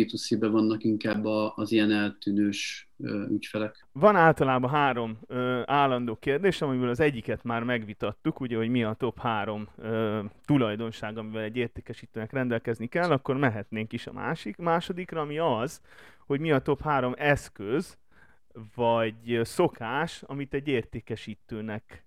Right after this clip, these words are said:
Speaker 2: ö, kell tudnia bírni vele, vagy használnia kell.
Speaker 1: A legfontosabbnak tartom a hatékonyságot.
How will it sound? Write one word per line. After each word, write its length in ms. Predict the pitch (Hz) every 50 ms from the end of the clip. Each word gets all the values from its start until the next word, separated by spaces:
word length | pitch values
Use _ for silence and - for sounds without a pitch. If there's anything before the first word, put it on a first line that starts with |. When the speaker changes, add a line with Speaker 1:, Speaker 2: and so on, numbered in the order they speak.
| 254 -
Speaker 2:
ö, 360 | - 113 110 110 107 107 107 107 104 - - - - - - - - -
kell 300 | - - 117 101 95 101 -
tudnia 380 | - 117 110 104 104 95 90 95
bírni 600 | 101 110 123 120 120 117 117 110 113 113 110 110
vele, 340 | 110 107 104 101 104 107 104
vagy 180 | 98 107 -
használnia 840 | - - 123 123 117 - - - 117 113 113 113 113 117 117 113 110 -
kell. 340 | - 120 110 113 107 107 - - - - - - - - - - -
Speaker 1:
A 100 | - 135
legfontosabbnak 920 | 151 165 160 160 - 143 135 131 131 131 - - 139 127 131 131 127 127
tartom 400 | - 139 127 123 123 - 131 123
a 40 | 123
hatékonyságot. 1120 | 117 123 123 120 - 117 110 - - 113 110 104 - - 113 107 107 104 101 101 101 -